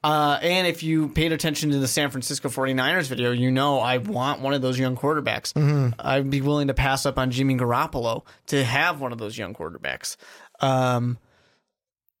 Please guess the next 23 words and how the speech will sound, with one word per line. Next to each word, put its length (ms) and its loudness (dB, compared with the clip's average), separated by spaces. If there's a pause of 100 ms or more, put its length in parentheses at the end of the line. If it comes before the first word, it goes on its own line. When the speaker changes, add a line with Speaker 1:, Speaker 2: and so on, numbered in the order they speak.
(220)
Speaker 1:
unfortunately 460 0
for 80 0
San 160 2
Francisco, 320 -2
that 200 0
kind 180 0
of 60 0
involves 260 -2
tanking, 540 -4
but, 160 2 (120)
<laughs> 60 2
you 340 4
know, 120 4
whatever. 420 2 (300)
Uh, 280 2
maybe 280 2
this 180 0
is 60 2
the 140 2
N 140 0
B 180 2
A. 180 0 (400)
Uh, 580 2